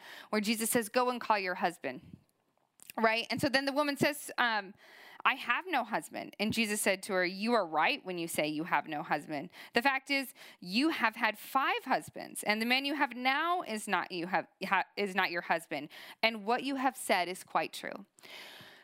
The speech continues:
So a lot of people have taken this and said, "This is a wo-, this is story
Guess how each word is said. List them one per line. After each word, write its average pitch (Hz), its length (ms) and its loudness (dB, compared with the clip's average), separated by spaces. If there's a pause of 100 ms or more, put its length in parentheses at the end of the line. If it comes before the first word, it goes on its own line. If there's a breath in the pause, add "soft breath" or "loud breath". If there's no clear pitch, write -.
(140)
So 359 420 2
a 302 60 6
lot 339 220 4
of 320 40 -4
people 339 180 2
have 294 100 2
taken 302 320 0
this 285 160 2
and 269 120 0
said, 233 200 2
"This 330 180 0
is 392 140 0
a 330 80 4
wo-, 262 280 2
this 285 200 0
is 339 100 -2
story 202 640 0